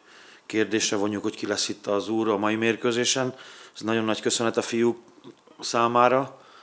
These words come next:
Ö, taktikailag, elvileg betartottuk összes tervet, vagy el-, azt, amit elterveztünk erre a mérkőzésre, sikerült előnybe kerülni már az első fél időben.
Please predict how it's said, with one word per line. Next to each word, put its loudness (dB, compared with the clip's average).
Ö, 0
taktikailag, 2
elvileg 4
betartottuk -2
összes 2
tervet, 6
vagy 0
el-, 4
azt, -2
amit -4
elterveztünk 2
erre 2
a 2
mérkőzésre, 0
sikerült 0
előnybe 2
kerülni 0
már 0
az 0
első 2
fél 0
időben. 2